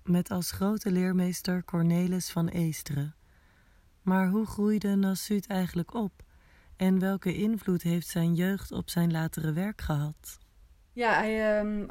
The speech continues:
Speaker 2: hij groeide dus op in Indonesië en is daar, wilde hij dus eigenlijk, ehm,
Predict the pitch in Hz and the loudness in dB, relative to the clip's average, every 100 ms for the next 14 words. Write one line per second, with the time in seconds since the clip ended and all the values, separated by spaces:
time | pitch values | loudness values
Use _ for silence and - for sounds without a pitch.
0 | - 214 190 214 214 190 240 190 190 190 | -8 -6 -4 -4 -2 -2 -4 -2 0 2
1 | 220 196 160 185 - 175 190 185 170 - | 0 0 -2 -2 0 2 2 2 -2 -2
2 | 196 190 180 - 202 196 185 - - 185 | -2 0 -2 -2 -4 -4 -6 -6 -6 -4
3 | 175 175 180 180 | -2 -4 -4 -4